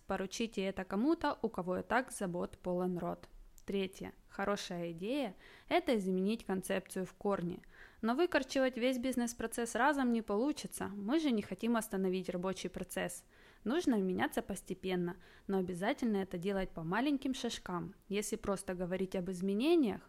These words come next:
дело не пойдёт. Четвёртое. Настроиться на тяжёлую борьбу внутри и снаружи. Везде есть свои преграды. Если вы не готовы к поражениям и сложностям, может и довольно долгое время ваша идея обречена. Пятое. Понять,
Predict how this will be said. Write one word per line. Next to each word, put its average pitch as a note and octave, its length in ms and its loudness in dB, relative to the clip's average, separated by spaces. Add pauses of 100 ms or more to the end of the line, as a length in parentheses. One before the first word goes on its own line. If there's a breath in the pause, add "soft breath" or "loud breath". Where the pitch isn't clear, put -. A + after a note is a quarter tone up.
(140)
дело G3+ 240 0
не F#3+ 180 2
пойдёт. F3 500 -8 (600)
Четвёртое. G#3+ 720 0 (120)
Настроиться G#3+ 680 2
на F#3+ 160 2
тяжёлую G#3+ 520 2
борьбу F#3+ 340 2
внутри G#3 480 2
и - 20 2
снаружи. F#3 640 2 (220)
Везде B3 440 4
есть A3+ 220 2
свои A#3 220 2
преграды. F#3+ 600 2 (220 loud breath)
Если A#3+ 340 2
вы A3 120 4
не G#3+ 120 4
готовы G3 360 4
к - 80 -6
поражениям F#3+ 640 2
и F#3+ 40 2
сложностям, B3+ 800 0
может C4 440 0
и G3+ 40 0
довольно A#3 440 4
долгое B3 380 4
время F#3+ 420 0 (220)
ваша G3 420 0
идея F3+ 240 0
обречена. F3+ 580 -4 (340)
Пятое. G3 420 -4 (440 loud breath)
Понять, A3+ 380 2